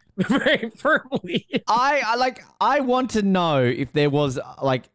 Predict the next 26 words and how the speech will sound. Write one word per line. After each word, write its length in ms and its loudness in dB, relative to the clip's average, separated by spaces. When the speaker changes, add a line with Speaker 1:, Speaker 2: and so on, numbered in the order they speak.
Speaker 2:
if 140 -2
he 200 4
was 180 2
in 180 2
this 260 0
snowsuit 600 0
or 120 -2
they've 200 0
just 240 -4
gotten 320 0
a 60 -2
prop 500 -2
snowman, 760 0
Speaker 1:
<laughs> 140 -20
Speaker 2:
they've 140 0
gotten 220 -2
Shannon 420 0
Elizabeth 500 0
naked, 720 0
and 160 0
they've 140 2
gone 180 0
like, 300 -2
"Hey, 240 0
Shannon 380 0
Elizabeth, 420 0